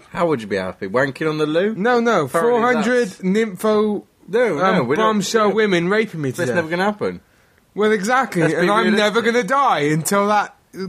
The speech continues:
Speaker 2: consequence happens.
Speaker 1: Let's be realistic about it.
Speaker 2: Look, being realistic, I'm gonna be in a compromising position
Speaker 1: What
Speaker 2: and
Speaker 1: if
Speaker 2: have
Speaker 1: your
Speaker 2: a heart
Speaker 1: Harley
Speaker 2: attack.
Speaker 1: falls upon you?
Speaker 2: No, it's cool. Dying on the bike is cool.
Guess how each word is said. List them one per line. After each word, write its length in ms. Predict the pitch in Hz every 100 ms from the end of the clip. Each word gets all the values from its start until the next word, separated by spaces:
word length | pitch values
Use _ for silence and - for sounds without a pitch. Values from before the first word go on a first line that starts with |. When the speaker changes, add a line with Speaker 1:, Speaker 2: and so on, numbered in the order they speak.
| -
Speaker 2:
consequence 600 | 208 196 202 202 208 208
happens. 360 | 240 240 175
Speaker 1:
Let's 160 | 175 170
be 80 | 185
realistic 520 | 180 190 214 - -
about 260 | 98 90 85
it. 100 | - _ _ _ _ _ _
Speaker 2:
Look, 340 | 165 160 - -
being 320 | 208 233 208
realistic, 880 | 220 202 202 190 - 139 - - - _ _ _ _ _ -
I'm 100 | 165
gonna 160 | 180
be 200 | 165 185
in 120 | 175 170
a 80 |
compromising 680 | 160 180 175 175 165 165 165
position 440 | 156 143 135 - 143
Speaker 1:
What 100 | 165
Speaker 2:
and 20 |
Speaker 1:
if 60 | 147
Speaker 2:
have 80 | 151
Speaker 1:
your 60 |
Speaker 2:
a 40 | 151
heart 180 | 165 165
Speaker 1:
Harley 160 | 151
Speaker 2:
attack. 260 | 127 131 123
Speaker 1:
falls 240 | 180 151
upon 340 | 143 - 151 131
you? 320 | 101 104 139 - _ _ _ _ _ _ _ -
Speaker 2:
No, 200 | 175 160
it's 120 | 160 -
cool. 260 | - 147
Dying 260 | 139 156 151
on 80 | 143
the 80 |
bike 240 | 127 127 127
is 120 | -
cool. 240 | - 113